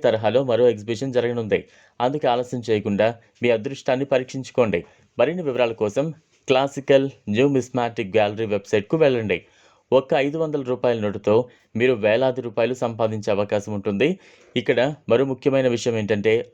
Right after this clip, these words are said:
ఆర్బీఐ ముద్రించే ప్రతి నోటు ప్రింటింగ్ సమయంలో చాలా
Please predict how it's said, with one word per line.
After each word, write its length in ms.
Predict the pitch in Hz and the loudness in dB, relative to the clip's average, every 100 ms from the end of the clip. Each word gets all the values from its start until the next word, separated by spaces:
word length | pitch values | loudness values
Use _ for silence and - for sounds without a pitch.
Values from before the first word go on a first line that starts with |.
| 107 | 0
ఆర్బీఐ 400 | 120 139 131 131 123 | 0 -2 -2 -2 -2
ముద్రించే 400 | 113 113 113 113 110 - | -4 -6 -4 0 0 2
ప్రతి 280 | 110 - 127 107 | -2 2 2 4
నోటు 240 | 110 107 147 147 | 4 6 2 2
ప్రింటింగ్ 340 | 113 113 113 113 | -2 0 -2 0
సమయంలో 320 | 110 107 131 131 | 0 2 0 2
చాలా 180 | 123 | 0